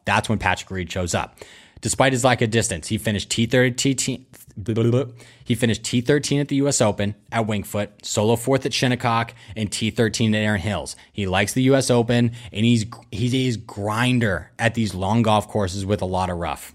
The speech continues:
right? He just grinds. He just mentally tougher than a lot of people.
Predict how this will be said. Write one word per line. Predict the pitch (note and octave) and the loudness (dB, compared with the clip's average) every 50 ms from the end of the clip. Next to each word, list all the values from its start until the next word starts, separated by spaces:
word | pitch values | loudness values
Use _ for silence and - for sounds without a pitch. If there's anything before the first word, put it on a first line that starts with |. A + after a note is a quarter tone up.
| - - | -14 -8
right? | G#2+ G2+ G2 E2+ | -6 -4 -4 -2
He | G#2 G#2 | -4 -2
just | G2+ A2 G2 - - | -2 -2 -4 -4 -8
grinds. | - G#2 G2+ A2 A#2 A2+ A2 G2+ F#2 D#2 D2 - - | -12 -8 -2 0 2 2 2 0 -2 -4 -6 -8 -4
He | A2+ A2+ | -4 -2
just | A2+ B2 A#2 - - - A#2+ | 0 0 -2 -2 -2 0 2
mentally | A#2 A#2 A#2+ C3 B2 D3 C#3 C3+ A2+ | 4 4 4 4 4 4 2 2 2
tougher | - - A#2 - - A2 | 2 -2 -2 -2 -2 -2
than | G2+ G#2+ G2+ | -2 -2 -2
a | G2+ | 0
lot | G2 F#2+ F#2 | -2 -4 -4
of | F2 | -6
people. | - F#2 E2+ - - - | -8 -10 -12 -12 -14 -16